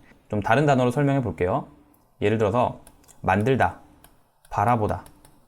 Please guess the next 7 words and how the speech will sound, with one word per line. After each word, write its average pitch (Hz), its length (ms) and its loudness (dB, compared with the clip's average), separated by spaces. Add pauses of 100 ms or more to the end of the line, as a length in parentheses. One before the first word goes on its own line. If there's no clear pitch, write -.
(280)
여기 123 140 2
만들다와 143 520 4
바라보다를 117 600 0
보면 104 460 0 (180)
어간과 139 480 2
어미로 110 300 2
나누면요. 98 640 0